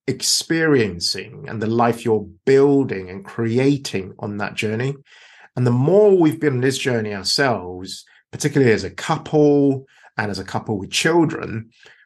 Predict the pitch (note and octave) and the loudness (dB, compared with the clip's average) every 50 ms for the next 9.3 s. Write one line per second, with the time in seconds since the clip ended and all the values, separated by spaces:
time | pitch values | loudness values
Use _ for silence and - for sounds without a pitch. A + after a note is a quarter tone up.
0 | _ _ - B2 B2 C3 D3 E3 F3+ F#3+ G3+ F3+ D#3 - - - D3+ C#3+ C#3 C#3 | _ _ -2 0 2 2 2 4 4 6 4 4 4 2 0 0 2 2 2 2
1 | C3+ C3+ C3 - _ _ _ _ _ _ C3+ B2 B2+ C3 B2+ B2+ - G#2 G#2 A#2 | 0 -2 -6 -10 _ _ _ _ _ _ -6 -4 -2 -2 -2 -4 -6 -4 -2 -2
2 | A2+ A2+ - - - A#2 G#2 G2 F#2 A2 A2+ A#2+ C#3+ D3 E3 D#3 - - - D#3 | -2 -4 -6 -8 -6 -6 -6 -6 -4 -2 2 4 4 4 4 2 0 0 0 0
3 | D3+ C#3 C3 B2 A#2 A2 G#2+ G2+ G2+ - - - - A2 G#2 G#2 G#2 - - - | 0 2 0 0 0 -2 -2 -4 -6 -10 -10 -4 -2 0 0 0 0 -4 -6 -4
4 | - A#2+ A#2 A2+ A2 - - A2 G#2+ G2 G2 G2+ G2 G2 G2 G#2+ G#2 G2+ G2+ G2+ | 0 0 2 2 0 0 -2 -2 0 0 0 0 0 0 2 4 4 4 4 4
5 | G2 G#2 G#2 G2 F#2+ - - - - - G#2+ G2 - _ _ - - - - - | 4 2 0 0 0 -4 -8 -10 -12 -12 -14 -14 -16 _ _ -20 -20 -20 -20 -14
6 | - - A2+ G#2 G2 G2 - - G#2+ A2 A2+ A2+ G#2+ - - A2 G#2 G2 G2+ F#2+ | -6 -4 -4 -4 -4 -4 -2 0 2 2 2 2 0 0 -2 -2 -2 -2 -2 -2
7 | F#2+ G2+ F#2+ F#2 F#2 F#2 F#2+ F#2+ - - - _ _ _ _ - G2+ F#2+ F#2 F#2 | -2 -4 -6 -6 -6 -8 -10 -12 -12 -14 -18 _ _ _ _ -4 -4 -4 -4 -6
8 | F2+ F#2+ - - - - - - B2+ G2 F2+ - D2+ D2 - _ _ _ - C3+ | -8 -10 -10 -12 -14 -6 -2 0 0 0 0 -4 -8 -12 -18 _ _ _ 0 2
9 | B2 A#2+ A2+ G2 F#2+ F#2 | 2 4 2 0 -2 -6